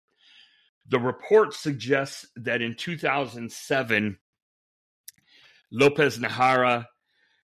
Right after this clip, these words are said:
uh, went on a vacation to Cuba, came back and found out that his brother had disappeared, apparently as a result of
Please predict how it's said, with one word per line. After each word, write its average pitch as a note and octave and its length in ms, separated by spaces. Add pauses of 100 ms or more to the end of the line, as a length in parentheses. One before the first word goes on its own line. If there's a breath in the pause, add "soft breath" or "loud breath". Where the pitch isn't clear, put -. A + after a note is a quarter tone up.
(760)
uh, F#2+ 240
went C#3 260
on B2 140
a A#2 60
vacation B2+ 840
to A#2 680
Cuba, D#3+ 440
came D#3 400
back C3 300
and A2+ 160
found B2 340
out A2+ 240
that G2 140
his F#2+ 160
brother A#2+ 580 (420 soft breath)
had A#2 220
disappeared, B2 880 (1120)
apparently B2+ 1120
as A#2+ 260
a A#2+ 60
result A#2+ 720 (200)
of A2+ 800